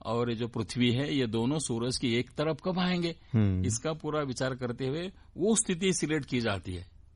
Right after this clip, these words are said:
Speaker 1: वैसे अभी जो हमारा मंगलयान गया था,
Speaker 2: जी।
Speaker 1: अ, अगर थोड़ा सा अपन तो चलने, चलने वाले हैं,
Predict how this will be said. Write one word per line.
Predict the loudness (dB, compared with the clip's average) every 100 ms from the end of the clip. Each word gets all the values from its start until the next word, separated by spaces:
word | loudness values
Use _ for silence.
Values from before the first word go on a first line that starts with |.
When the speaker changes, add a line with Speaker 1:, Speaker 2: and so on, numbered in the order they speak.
| -6
Speaker 1:
वैसे | -2 -2
अभी | 0 -2
जो | 0 -2 -4 -12 -4
हमारा | 2 4 4
मंगलयान | 4 4 4 2 2
गया | 2 2 2
था, | 0 -4 -4 -2
Speaker 2:
जी। | 2 2
Speaker 1:
अ, | 2 -4
अगर | -8 -8
थोड़ा | -6 -4 -4
सा | -4
अपन | -6 -6 -8
तो | -6
चलने, | -4 -4 -4
चलने | -4 -6 -4
वाले | -4 -4
हैं, | -6 -2